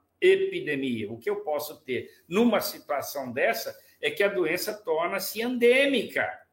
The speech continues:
né? E quase sempre vinculadas a algumas categorias, se formos pensar em animal, né? É, pensar em suíno, né?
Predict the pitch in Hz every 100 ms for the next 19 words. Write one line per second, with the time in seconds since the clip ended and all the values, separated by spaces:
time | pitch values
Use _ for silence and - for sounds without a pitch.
0 | _ - 120 156 160 _ _ 196 240 277
1 | - - _ _ _ - 202 233 226 170
2 | 180 - - 190 202 220 175 208 190 156
3 | 135 160 180 180 - _ - 151 160 160
4 | 165 208 208 196 - 175 165 185 175 160
5 | 170 214 214 143 - - _ - 143 127
6 | 170 160 160 - 151 123 143 131 127 120
7 | 117 117 185 240 - - _ - 123 175
8 | - _ _ - 147 160 165 165 165 165
9 | 165 160 160 156 123 117 151 147 170 151
10 | - 139 214 220 101 - 131 170 170